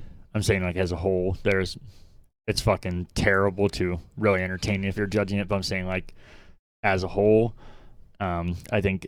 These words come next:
if you're reviewing it, it'd be, like, good to really good, and like I said, I think a six is a good, a seven's really good, so I think six point nine is perfect for overall, and then, like I said, I think the biggest boom for it is that the potential is so much higher than that.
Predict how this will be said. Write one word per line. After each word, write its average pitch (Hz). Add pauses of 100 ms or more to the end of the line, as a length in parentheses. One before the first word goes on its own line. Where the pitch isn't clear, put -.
if 104
you're 95
reviewing 98
it, 101
it'd 95
be, 90
like, 87 (120)
good 107
to 95
really 107
good, 107
and 95
like 87
I 85
said, 92
I 92
think 92
a 90
six -
is 98
a 98
good, 101
a 90
seven's 90 (480)
really 101
good, 104
so 92
I -
think 82
six -
point 104
nine 104
is 110 (640)
perfect 110
for 120 (680)
overall, 104
and 98
then, 85 (120)
like 87
I -
said, 92
I -
think 92
the 95
biggest 95 (800)
boom 110
for 107
it 92
is 87
that 87
the 101
potential -
is 90
so 101
much 95
higher 101
than 104
that. 101